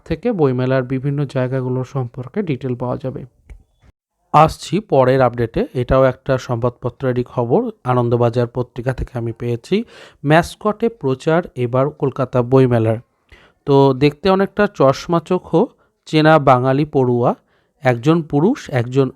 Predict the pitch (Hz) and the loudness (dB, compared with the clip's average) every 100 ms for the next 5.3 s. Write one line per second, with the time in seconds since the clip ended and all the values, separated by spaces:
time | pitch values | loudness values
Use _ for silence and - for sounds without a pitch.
0 | 131 123 113 196 - 131 127 123 127 135 | -4 -2 0 -2 -6 -2 0 0 2 2
1 | 143 160 202 285 _ - 135 127 - 143 | 0 -2 -2 -4 _ -12 -4 -4 -2 -2
2 | 131 127 127 165 - _ _ _ _ _ | 0 -2 0 0 -2 _ _ _ _ _
3 | 127 123 127 139 139 156 156 156 151 196 | 2 4 4 2 2 0 -2 -8 -6 -10
4 | - 208 175 196 143 139 - 160 170 - | -4 -4 -2 -6 -2 -4 -2 -4 -4 -2
5 | 180 175 175 | 0 0 0